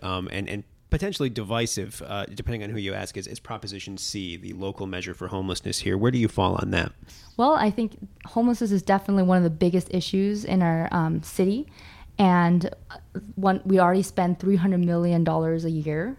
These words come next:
Speaker 2: on this issue. And so for me, I still am trying to figure out the research of, um, of how we're going to use that money. And I think that I haven't really, um,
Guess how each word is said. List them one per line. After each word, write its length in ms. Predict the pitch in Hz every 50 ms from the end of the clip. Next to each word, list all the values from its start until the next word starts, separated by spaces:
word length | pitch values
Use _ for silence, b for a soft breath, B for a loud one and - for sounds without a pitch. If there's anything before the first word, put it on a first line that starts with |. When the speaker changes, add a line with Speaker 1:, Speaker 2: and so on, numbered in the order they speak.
| - B B B B B B
Speaker 2:
on 160 | - 180 175 170
this 160 | 160 156 - -
issue. 480 | 175 165 - - 196 175 170 165 170 -
And 160 | - 180 175 156
so 280 | - 180 170 165 165
for 180 | 160 - 185 180
me, 340 | 185 185 190 190 185 185 - - -
I 100 | - 165
still 540 | - - - - 214 196 196 202 196 - -
am 140 | 185 180 165
trying 220 | - - 180 175
to 60 | 175 170
figure 280 | - - 170 175 170
out 220 | 170 165 165 - -
the 80 | 165
research 580 | 160 175 175 - - 185 170 170 - - - - - -
of, 320 | - 170 160 156 160 - - B B - -
um, 360 | 170 160 160 156 - - - -
of 80 | - -
how 240 | - - - 185
we're 120 | 185 190 185
going 200 | 175 185 175 175
to 120 | - - 175
use 220 | 170 170 165 151
that 160 | 165 - -
money. 340 | - 170 160 165 160 160 160
And 100 | 160 160
I 80 | 156 156
think 260 | - 170 160 156 -
that 260 | 165 160 156 - - B B B B B B B B B B - - - - - - - - - -
I 200 | 180 180 180 185
haven't 440 | 175 156 185 - 190 175 180 170 -
really, 380 | 180 175 165 165 160 156 156 160 - - - - -
um, 360 | - - - - 202 185